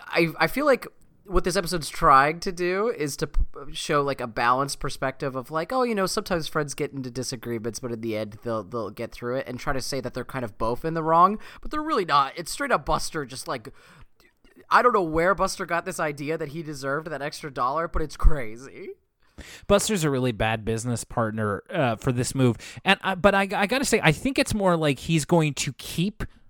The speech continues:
Speaker 2: yeah, he's gonna keep the dollar, and my implication was, oh, he's gonna keep it so he can turn it into quarters. Like, really, that's all you need to do.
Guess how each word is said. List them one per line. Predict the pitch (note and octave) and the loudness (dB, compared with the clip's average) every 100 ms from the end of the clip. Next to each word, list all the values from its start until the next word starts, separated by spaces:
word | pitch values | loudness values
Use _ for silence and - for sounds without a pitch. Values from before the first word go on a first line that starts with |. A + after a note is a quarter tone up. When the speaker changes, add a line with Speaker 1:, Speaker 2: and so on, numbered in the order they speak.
| - | -8
Speaker 2:
yeah, | D#3 C#3+ | 2 4
he's | C3 C3 | 4 2
gonna | G#3 | 0
keep | - - A#3+ - | 0 -4 -6 -2
the | |
dollar, | D#3 C#3+ C3+ C3+ C3 | 4 6 8 8 6
and | B2+ C3 | 4 4
my | C3+ D3 C#3+ - - - - | 4 4 2 -2 -16 -8 -2
implication | C#3 C3+ D3 C3 C3+ | 0 4 4 4 4
was, | B2+ A#2+ B2+ | 6 6 6
oh, | C3 | 4
he's | B2+ | 6
gonna | C3 | 2
keep | - D3 C3 | -2 -2 2
it | B2 | 2
so | - | 4
he | B2+ | 2
can | A2+ | 2
turn | A2+ B2 A#2+ | -2 0 2
it | |
into | A#2 - | 0 -2
quarters. | - C#3 C3 G#2+ D#2 - | -6 0 2 2 -2 -2
Like, | C#3+ C3+ | -2 4
really, | G#3 C4 | 4 4
that's | A3+ - | 0 -2
all | G3 F#3+ | 0 0
you | |
need | F3 E3+ | 0 -2
to | C3 | -4
do. | A2 F3+ D#3 G#2+ | 4 8 8 6